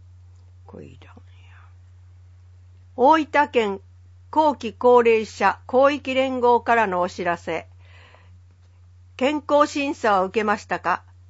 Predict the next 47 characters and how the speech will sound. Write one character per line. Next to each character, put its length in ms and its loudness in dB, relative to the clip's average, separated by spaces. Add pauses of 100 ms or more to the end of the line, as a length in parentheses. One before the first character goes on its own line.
(300)
対 200 0
象、 320 -4
後 260 0
期 140 -10
高 260 2
齢 180 -2
者 180 -6
医 140 -4
療 260 4
保 200 -2
険 260 -6
に 240 -10
加 140 0
入 200 0
さ 160 -2
れ 100 -2
て 160 -4
い 80 -2
る 80 -10
方。 360 -8 (1800)
健 320 -2
康 280 2
診 220 -6
査 340 -2 (120)
受 120 -10
診 300 -8
券 340 -2
の 220 -6
有 240 -4
効 320 4
期 140 -8
限、 240 -8 (520)
令 220 2
和 160 4
四 140 2
年 260 -4
三 320 0
月 180 -4
三 320 0
十 180 -4
一 260 -8
日。 460 -10 (760)
元 240 -2
気 120 -6
な 140 2
方 320 0
も、 240 -6